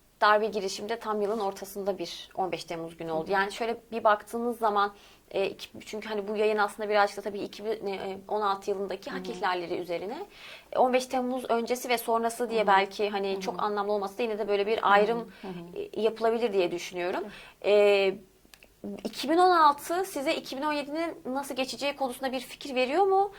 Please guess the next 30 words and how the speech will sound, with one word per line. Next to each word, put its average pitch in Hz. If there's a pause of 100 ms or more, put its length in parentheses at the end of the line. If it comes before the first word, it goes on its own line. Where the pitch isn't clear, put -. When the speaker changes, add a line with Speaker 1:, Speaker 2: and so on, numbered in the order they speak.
(120)
Speaker 1:
Az 247
önce 269
gerçi 262
söylediniz 262
zaten, 208
hani 208
herkes, 208
yani 185
bende 196
de 196
bir 196
Speaker 2:
Hı 190
hı. 196
Speaker 1:
umutsuzluk 196
var 185
dediniz, 196 (400)
e, 190
öngöremediğinizi 190
söylediniz 202
Speaker 2:
Hı 320
hı. 311
Speaker 1:
ama 277
hani 247
iki 240
bin 247
on 254
yedi, 247
yani 214
bu -
tabii 226